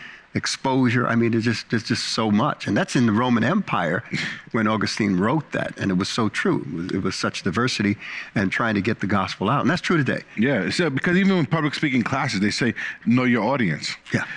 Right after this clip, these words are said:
Speaker 2: Right? So even your audience can be an audience of one, right, or hundreds, but still know your audience.
Speaker 1: Yeah.
Speaker 2: And some people forget that they're talking to individuals that might not have the capacity to understand
Speaker 1: Mm-hmm.
Speaker 2: or comprehend what point they're trying to get across.
Speaker 1: Yeah, and it's not that they're, they're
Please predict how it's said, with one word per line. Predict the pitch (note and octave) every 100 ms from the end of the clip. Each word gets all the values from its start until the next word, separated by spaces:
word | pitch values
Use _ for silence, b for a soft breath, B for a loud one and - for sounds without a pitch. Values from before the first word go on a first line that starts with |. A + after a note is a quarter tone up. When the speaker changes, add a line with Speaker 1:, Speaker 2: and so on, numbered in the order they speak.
| B
Speaker 2:
Right? | G#2 A#2 B2+
So | - C3
even | C#3+ D3+ C#3+
your | C3 C#3+
audience | D3 C#3+
can | C3
be | B2
an | A2+
audience | A2+ A#2+ A2+
of | G2
one, | G2 B2 A3 G3+ B B B _ - - _
right, | - G#2+ B2+
or | G#2+
hundreds, | F#2 E3+ C#3 F#2+ - - B B B B -
but | A#2
still | - D#3
know | G#2+ A2+
your | A2+ C3
audience. | C3 E2 D#2+
Speaker 1:
Yeah. | A2
Speaker 2:
And | -
some | E3+
people | - D#3 D3
forget | A#2+ G#2+ C#3 - - -
that | A2 F#2+
they're | G#2+
talking | G2+ - B2+ - G#2
to | G#2
individuals | G#2 F#2 G2 F2+ F#2 - B B
that | A2+
might | A2 B2+
not | B2
have | B2
the | A2+
capacity | - - A#2+ A#2 - A2
to |
understand | G2+ F2+ - A2+ A#2 E2+ -
Speaker 1:
Mm-hmm. | A2 G2
Speaker 2:
or | -
comprehend | C3 A2+ G#2 F2+ C3+ C#3 F#2
what | G#2 - _ -
point | - D3 A2+
they're |
trying | G#2 -
to | G2+
get | F#2+
across. | F2 - A2+ - -
Speaker 1:
Yeah, | D3+ -
and | D3 D#3
it's | -
not | G3 -
that | F3+
they're, | F3 E3 D3+
they're | C#3 C#3 B2+